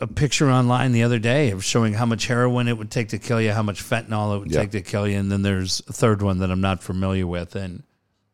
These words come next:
Speaker 1: and those challenges, that,
Speaker 2: Yeah.
Speaker 1: that never was an issue for us, right? I mean, the issues for us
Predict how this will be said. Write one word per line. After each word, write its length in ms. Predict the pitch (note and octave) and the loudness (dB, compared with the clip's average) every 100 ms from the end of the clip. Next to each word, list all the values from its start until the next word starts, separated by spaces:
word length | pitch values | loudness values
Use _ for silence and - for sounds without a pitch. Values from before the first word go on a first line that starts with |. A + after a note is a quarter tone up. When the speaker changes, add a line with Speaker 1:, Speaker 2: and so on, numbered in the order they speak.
| - | -2
Speaker 1:
and 100 | C3 | 2
those 220 | F3 F#3 | 2 2
challenges, 560 | - E2 E2 D#2 D#2+ - | 0 -2 -6 -10 -6 -6
that, 340 | D#3+ F#3 - | -6 -8 -4
Speaker 2:
Yeah. 100 | D#2+ C3+ | -2 0
Speaker 1:
that 260 | F3 B3+ | -2 0
never 400 | A#2+ G2+ F2 F2+ | 0 0 0 -4
was 560 | F2+ G#2 F#2+ F2+ - - _ - | 0 0 0 -2 -6 -8 _ -6
an 140 | A#2+ | -4
issue 440 | G2+ A2 - B2+ B2 | 0 0 2 0 0
for 260 | - F#2+ | -2 -2
us, 340 | A2 E3+ - - - | 0 0 -2 -6 -2
right? 320 | A2+ F3 - | 2 2 0
I 80 | C3 | 0
mean, 260 | A#2 A2+ A2 | 2 4 4
the 160 | A2+ | 2
issues 420 | A2+ B2+ C3 A#2+ A2 | 2 0 0 -2 -2
for 240 | - A2+ | -2 0
us 400 | A#2 A#2 - - | 2 2 -2 -6